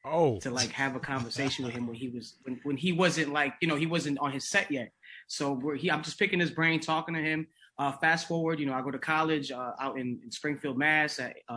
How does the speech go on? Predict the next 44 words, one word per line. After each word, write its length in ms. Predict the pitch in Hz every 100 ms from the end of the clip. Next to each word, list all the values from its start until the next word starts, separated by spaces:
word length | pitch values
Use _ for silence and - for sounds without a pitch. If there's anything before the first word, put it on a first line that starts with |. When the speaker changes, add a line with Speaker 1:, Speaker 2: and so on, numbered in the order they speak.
| 110
Speaker 2:
American 260 | 135 147 147
International. 800 | 139 139 147 139 147 139 139 - _ - _ -
Uh, 40 |
I 140 | 110 113
link 200 | 143 156
up 100 | 139
with 120 | 131
a 40 | 117 139
guy 140 | 143
who 320 | 131 139 127 113 - -
was 180 | 123
affiliated 440 | 117 165 151 147 135
with 100 | 135
the 60 |
station 380 | 131 147 139 135
as 140 | 120 143
well 160 | 143
that 100 | 120
he 320 | 110 147 143 135
connected 380 | 127 143 139 139
me 120 | 143
with, 280 | 143 147 143 _ - - _
uh, 160 | 117 117
did 180 | 127 123
some 120 | 131
college 320 | 147 139 120
radio, 560 | 151 160 160 156 151 147
and 160 | 110 104
that 200 | 135 135
led 160 | 143 -
to 100 | 127
me 160 | 147 143
doing, 440 | 139 131 123 120
uh, 260 | 110 107 104 - _ _ _ _ _ _ -
uh, 80 | 98 - -
uh, 80 | 113
being 160 | 135 139
on 100 | 131
the 60 | 120
promo 380 | 175 180 170
team, 520 | 170 170 170 170 165 143
Speaker 1:
Mm-hmm. 260 | 127 117
Speaker 2:
uh, 20 | - _
for 260 | - 135